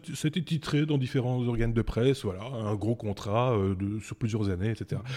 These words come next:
Speaker 1: Donc ça voudrait dire <laughs> quoi ? Ça veut dire que Google peut ralentir ma voiture à distance, <laughs> à un moment donné, et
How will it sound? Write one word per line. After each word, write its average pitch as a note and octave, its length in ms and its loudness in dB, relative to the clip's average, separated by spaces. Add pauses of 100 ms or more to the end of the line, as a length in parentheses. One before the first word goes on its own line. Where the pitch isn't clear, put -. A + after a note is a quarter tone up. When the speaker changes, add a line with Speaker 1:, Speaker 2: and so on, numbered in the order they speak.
(160)
Speaker 1:
Donc G3+ 140 4
ça A3 100 6
voudrait E3+ 300 6
dire C3+ 220 8 (160)
<laughs> - 140 -4
quoi ? C3+ 220 4 (320)
Ça - 100 2
veut A#2+ 100 2
dire F3 140 0
que D#3 60 6
Google C#3 420 2
peut D3+ 160 4
ralentir D#3 560 2
ma C#3 100 2
voiture D#3 500 0
à C#3+ 80 2
distance, C3 760 -2 (180)
<laughs> - 160 -12
à E3 40 0
un - 20 6
moment C#3 240 4
donné, B2 260 2
et D#3+ 40 2